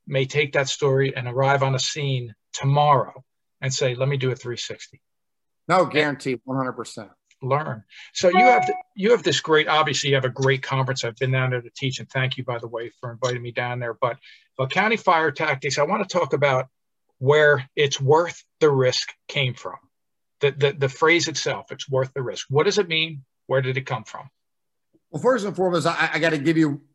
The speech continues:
Speaker 2: what I, the standard thing that I prefer everybody to say if they, you know, if they choose to wear the wristband, and we have different colors for each conference. But if, if I'm eating dinner and somebody asks me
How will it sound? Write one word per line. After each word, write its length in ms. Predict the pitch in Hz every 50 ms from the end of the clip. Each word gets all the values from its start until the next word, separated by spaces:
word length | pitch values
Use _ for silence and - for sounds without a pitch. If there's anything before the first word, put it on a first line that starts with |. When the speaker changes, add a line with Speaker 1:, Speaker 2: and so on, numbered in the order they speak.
| _ _ _ _ _
Speaker 2:
what 220 | - 143 139 160 151
I, 120 | 156 - - - 160 156
the 140 | 151 147 143
standard 440 | - - - 160 165 160 147 131
thing 140 | - 151 151 143
that 80 | 143
I 60 | 139
prefer 480 | 139 - - 139 139 139 - 175 156 139
everybody 560 | 135 156 160 175 165 156 131 143 139 135 135
to 100 | 123 127
say 260 | - - - 143 135
if 100 | 127 127
they, 180 | - 135 131 131 -
you 80 | 139 135
know, 120 | 131 127
if 100 | 123 -
they 140 | - 127 123
choose 340 | - - - 151 151 147 147
to 100 | - 143
wear 160 | 131 139 139
the 140 | 135 131 123
wristband, 640 | 117 139 143 135 - - 143 131 127 127 123 120 113 _ _ _ _ _ -
and 100 | 123 123
we 80 | 127 127
have 200 | 135 131 120 113
different 300 | 123 135 135 127 120 -
colors 400 | - 139 135 131 131 127 127 120
for 240 | - - - 123 123
each 220 | 127 117 - -
conference. 460 | - 135 143 143 139 - 123 110 -
But 260 | - - 135 127 - - _ _ _ _ _ _ _ _ _ _
if, 140 | - 151 151 - - -
if 100 | - 131
I'm 160 | 156 175 180 185
eating 220 | 185 185 165 151
dinner 260 | 139 160 165 165 165 156
and 140 | 139 131
somebody 400 | - - 160 156 151 151 147 147
asks 300 | 139 139 147 143 - -
me 300 | 165 151 147 139 131 -